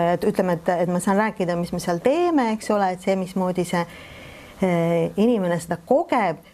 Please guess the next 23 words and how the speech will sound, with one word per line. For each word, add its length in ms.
seda 220
saab 260
ainult 280
kogeda. 460
Et, 480
äh, 460
Ajurvedas 640
või 120
tähendab, 380
Indias 520
tehakse 400
seda 240
panchakarmat 680
spetsiaalsetes 760
kliinikutes 800
ja 340
see 180
protseduur 640
kestab, 560
äh, 380
miinimum 540
kaks 280
nädalat. 480